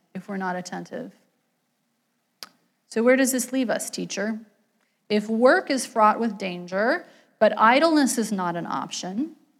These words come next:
if we were created to live lives of purpose and meaning, but our li-, workaday lives can't be depended on to fulfill us, what then? Well, listen carefully.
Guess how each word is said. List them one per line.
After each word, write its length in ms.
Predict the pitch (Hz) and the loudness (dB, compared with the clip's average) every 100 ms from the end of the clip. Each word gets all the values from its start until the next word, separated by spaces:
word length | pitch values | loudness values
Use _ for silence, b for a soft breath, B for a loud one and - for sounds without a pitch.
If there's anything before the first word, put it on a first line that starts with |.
| _ _ _ - | _ _ _ 2
if 160 | 226 233 | 2 4
we 160 | 285 | 4
were 140 | 320 294 | 4 2
created 520 | - 277 247 269 277 | 0 0 2 0 0
to 80 | 277 | 0
live 200 | 262 240 | 0 0
lives 400 | 214 208 226 226 | 2 2 0 -2
of 160 | 208 - | -10 -4
purpose 540 | 269 269 285 285 - | -2 0 -2 -2 -6
and 280 | - 208 208 | -6 -4 -2
meaning, 460 | 240 240 202 208 | 0 0 -2 0
but 160 | 208 214 | 2 4
our 220 | 214 220 | 6 4
li-, 240 | 220 226 240 | 4 0 2
workaday 460 | 233 311 311 262 240 | 4 4 4 2 2
lives 380 | 220 214 214 | 2 2 0
can't 420 | - - 311 294 254 | -8 -4 -2 -2 -2
be 80 | |
depended 460 | 233 220 226 214 208 | -2 -2 -4 -4 -2
on 460 | 196 196 202 220 - - | -2 -2 -2 -4 -6 -10
to 120 | 208 | -8
fulfill 480 | 196 196 - 277 233 | -8 -12 -8 -4 0
us, 500 | 170 202 - - - _ _ _ _ _ _ _ | 0 0 -6 -8 -10 _ _ _ _ _ _ _
what 240 | 214 220 233 | -8 -6 -6
then? 320 | 202 180 175 _ _ _ _ _ _ _ _ _ _ _ _ _ _ _ _ | -8 -8 -18 _ _ _ _ _ _ _ _ _ _ _ _ _ _ _ _
Well, 280 | 226 233 247 | 8 8 8
listen 280 | 262 269 320 | 0 0 -2
carefully. 800 | 302 226 220 190 165 175 214 | 2 0 0 -2 0 0 -2